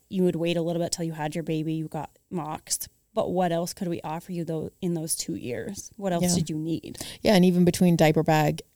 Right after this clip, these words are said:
Speaker 2: and moccasins, the Weekender came in, and a lot of people started purchasing that for their hospital bag.
Speaker 1: Yeah.
Speaker 2: And so we got them, so we added another purchase in there. And then as the mocks came in before their first birthday,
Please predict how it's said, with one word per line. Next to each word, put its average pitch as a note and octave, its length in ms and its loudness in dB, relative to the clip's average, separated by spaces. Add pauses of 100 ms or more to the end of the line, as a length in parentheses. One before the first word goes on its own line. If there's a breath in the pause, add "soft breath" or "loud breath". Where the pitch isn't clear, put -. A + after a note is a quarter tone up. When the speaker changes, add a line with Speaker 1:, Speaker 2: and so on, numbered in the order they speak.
Speaker 2:
and D#3 420 0
moccasins, D#3+ 720 2 (380 loud breath)
the E3 100 0
Weekender F3 420 6
came D3+ 260 4
in, D3+ 140 4
and D#3 200 2 (240)
a - 60 -4
lot D#3+ 260 4
of D#3+ 60 0
people E3 240 0
started E3 220 4
purchasing D#3 460 2
that D#3 200 2
for D3+ 640 0 (160)
their D3 120 -4
hospital F#3 440 2
bag. - 300 -10 (260 soft breath)
Speaker 1:
Yeah. D3+ 220 -8
Speaker 2:
And F#3 180 8
so F3 120 6
we E3 100 8
got D#3+ 240 6
them, D#3 400 2 (600)
so - 160 2
we F3+ 120 10
added E3 200 6
another E3+ 280 6
purchase E3 400 2
in D#3 100 4
there. D#3 300 0
And F3+ 140 8
then D#3+ 280 6 (340 loud breath)
as E3 120 4
the F3 80 4
mocks E3+ 320 4
came E3 240 4
in D#3+ 320 2 (360)
before E3 320 4
their D#3+ 120 4
first D#3 280 0
birthday, D#3+ 640 6